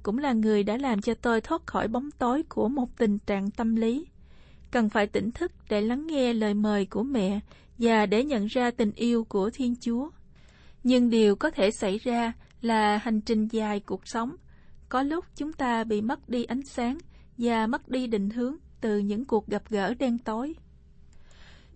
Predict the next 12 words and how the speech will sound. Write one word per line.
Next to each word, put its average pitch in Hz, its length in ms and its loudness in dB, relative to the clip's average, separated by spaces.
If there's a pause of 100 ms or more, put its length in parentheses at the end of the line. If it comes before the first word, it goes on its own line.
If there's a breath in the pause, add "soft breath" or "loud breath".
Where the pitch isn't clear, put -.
(100)
Từ 220 200 10
kinh 247 220 2
nghiệm 208 260 4
của 214 140 0
mình, 262 300 2 (260)
tôi 240 180 6
nhận 208 240 2
ra 233 340 0
cha 247 200 0
mẹ 202 320 2
có 285 140 -2
một 262 200 0